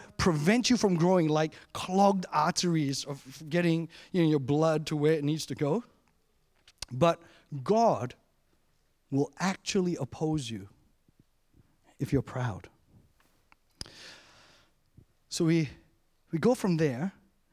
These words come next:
and then let's now take this James journey. So if you open up your Bibles, I wanna encourage you to follow me with your Bibles. We're gonna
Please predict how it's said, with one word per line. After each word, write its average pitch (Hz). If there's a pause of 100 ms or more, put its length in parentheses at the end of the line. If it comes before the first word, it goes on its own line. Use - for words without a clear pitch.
(220)
and 160
then 170 (100)
let's 185
now 185
take 180
this 156
James 170
journey. 135 (140)
So 160
if 147
you 170
open 214
up 190
your 160
Bibles, 139
I 170
wanna 165
encourage 160
you 151
to 139
follow 180
me 156
with 131
your 123
Bibles. 117
We're 139
gonna 135